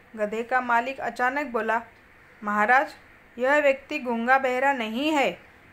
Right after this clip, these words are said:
पहले तो यह मुझसे खूब चीख चीख कर बोल रहा था कि अपने घोड़े को इधर मत बांधो और घोड़ा इस गधे को मार देगा।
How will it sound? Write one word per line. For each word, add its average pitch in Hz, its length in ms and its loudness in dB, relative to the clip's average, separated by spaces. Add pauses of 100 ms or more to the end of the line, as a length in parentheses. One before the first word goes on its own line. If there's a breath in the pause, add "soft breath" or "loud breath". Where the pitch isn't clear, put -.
(140)
पहले 240 320 0
तो 277 300 -2 (240)
यह 247 260 0
मुझसे 262 460 -6
खूब 311 480 -4
चीख 302 260 -6
चीख 294 340 -10
कर 302 140 0
बोल 240 280 0
रहा 254 260 4
था 190 280 -4 (540 loud breath)
कि 277 180 -6
अपने 254 420 0
घोड़े 240 340 0
को 277 180 0
इधर 247 260 -2
मत 262 180 0
बांधो 196 520 -2 (840)
और 254 140 2
घोड़ा 220 340 4
इस 277 220 -2
गधे 226 320 0
को 294 140 0
मार 262 280 6
देगा। 185 380 0